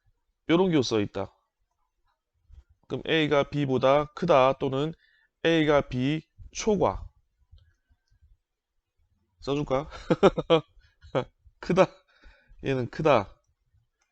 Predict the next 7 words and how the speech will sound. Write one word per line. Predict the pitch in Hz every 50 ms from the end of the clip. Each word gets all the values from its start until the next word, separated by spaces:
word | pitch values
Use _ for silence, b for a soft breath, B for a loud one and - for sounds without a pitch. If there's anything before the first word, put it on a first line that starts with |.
| _ _ _ - - -
A가 | 139 151 147 147 131
B보다 | 143 143 131 127 117 110
크다. | - - 151 139 139 120 107 95 95 _ _ _ _ _ _ _ _ - - - - _ _ _ _ _ -
A가 | - 147 143 147 135
B | 139 135 131
초과. | - - - 180 165 127 101 - _ _ _ _ _ _ _ _ _ _ _ _ _ _ _ _ _ - - - - - - - - _ _ _ _ _ _ _ _ _ _ _ _ _ -
얘는 | 127 127 135